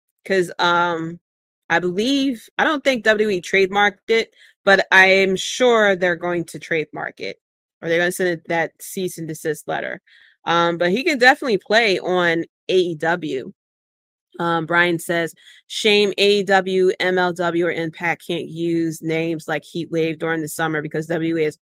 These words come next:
all the W C W, E C W properties." Exactly. That's why I say he can make a play on some of the, uh, names or something like that. Um, but yeah, but I like the Winter is Coming. You can do Blood and Guts, Fight for the Fallen. You could do,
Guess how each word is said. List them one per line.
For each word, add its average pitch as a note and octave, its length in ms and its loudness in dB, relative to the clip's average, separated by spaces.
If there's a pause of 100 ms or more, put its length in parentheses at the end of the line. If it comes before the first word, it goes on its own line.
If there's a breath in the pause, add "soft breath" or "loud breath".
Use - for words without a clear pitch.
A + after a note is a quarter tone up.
all D#3+ 300 -2
the D#3 120 -6
W D3+ 200 -6
C D3+ 180 -8
W, D#3 300 -8
E D3+ 140 -8
C D#3+ 140 -12
W D#3 300 -10
properties." - 520 -6 (340 loud breath)
Exactly. F3+ 760 0 (220 soft breath)
That's A3+ 140 -2
why C4+ 80 8
I C4 40 6
say C4 200 4
he A3 80 0
can A#3+ 120 0
make A#3+ 180 2
a A3+ 60 0
play F3+ 500 2 (100)
on D#3 500 -2 (100)
some G3+ 240 0
of F3 100 0
the, F3 260 4
uh, E3 240 4
names D#3+ 360 -2
or D3+ 60 -10
something D#3 320 -6
like C#3+ 240 -4
that. D#3 300 0 (500 soft breath)
Um, E3 600 2 (640)
but A3+ 100 4
yeah, G#3 160 8
but G3 240 6
I G3 100 4
like G3+ 300 2
the G3+ 320 4
Winter F#3+ 320 2
is F#3+ 100 4
Coming. F#3+ 680 2
You E3+ 100 -4
can E3 120 -2
do E3 140 -4
Blood D#3+ 280 -2
and D3+ 160 -10
Guts, F#3 680 4
Fight F3+ 300 0
for F3 140 -2
the E3 120 -4
Fallen. F3 640 0
You F#3 80 -4
could A#3 120 -4
do, C4 180 -4